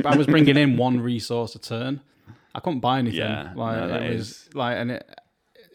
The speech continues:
Speaker 1: it, I did find, again, I think it just goes back to placement, but I did find I was, like,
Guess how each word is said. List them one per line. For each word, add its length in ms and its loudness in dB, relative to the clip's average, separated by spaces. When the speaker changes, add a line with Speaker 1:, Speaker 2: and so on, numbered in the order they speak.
Speaker 1:
it, 240 -16
I 80 -4
did 160 -2
find, 400 0
again, 220 0
I 60 0
think 180 -2
it 60 -10
just 120 -10
goes 140 -6
back 140 -12
to 100 -20
placement, 560 -10
but 80 -14
I 80 -6
did 160 -6
find 260 -4
I 60 -6
was, 160 -8
like, 180 -10